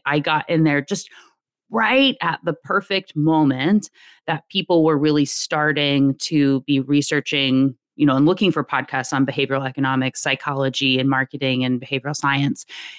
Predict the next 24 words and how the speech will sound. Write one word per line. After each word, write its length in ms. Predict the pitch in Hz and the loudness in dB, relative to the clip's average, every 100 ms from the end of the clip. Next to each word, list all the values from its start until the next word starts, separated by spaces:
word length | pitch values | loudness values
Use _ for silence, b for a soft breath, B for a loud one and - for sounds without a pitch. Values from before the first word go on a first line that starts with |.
| B | B
And 640 | 156 156 147 143 143 135 - _ _ _ - | 0 2 2 4 4 4 0 _ _ _ -2
mine 260 | 151 165 | 2 4
was 340 | 180 165 - - _ _ | 4 2 -2 -6 _ _
the 120 | 151 | 4
only 260 | 156 175 180 | 4 4 4
one 340 | 208 370 131 - | 2 2 -2 -4
really 360 | 147 135 139 147 | 0 2 0 -2
to 200 | - 165 | 0 -2
find. 480 | - 180 185 147 131 | 0 0 2 0 0
And 180 | - 147 | 2 2
so 400 | - 170 151 147 | 2 2 2 0
it 140 | - 151 | -2 -6
grew 280 | 147 156 151 | -2 0 2
really 300 | 151 143 139 | 2 2 0
quickly 720 | 208 208 226 202 185 180 165 | -2 -2 0 2 2 0 -2
and 260 | 143 131 135 | -2 0 0
gained 260 | 139 139 | 0 0
a 60 | 139 | -2
lot 220 | 131 127 | -4 -6
of 60 | 131 | 0
interest. 580 | 156 160 156 151 - - B B B | 0 2 2 0 -2 -6 B B B
And 240 | 143 135 | 2 4
that 180 | 135 131 | 4 2
all 520 | 131 127 127 123 127 | 0 2 2 0 -2